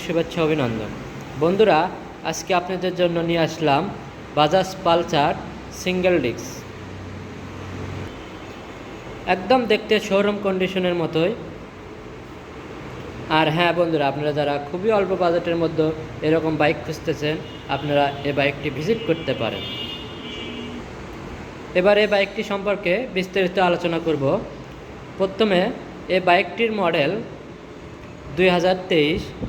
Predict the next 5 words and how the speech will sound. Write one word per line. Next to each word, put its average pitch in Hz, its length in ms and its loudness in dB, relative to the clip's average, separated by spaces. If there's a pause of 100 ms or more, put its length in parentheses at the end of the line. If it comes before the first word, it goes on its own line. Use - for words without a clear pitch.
(260)
তেইশে 208 400 4 (160)
জানুয়ারি। 151 440 4 (4000)
বাইকটি 214 420 2 (420)
ওয়ান 165 160 0 (100)
টেস্ট 220 220 2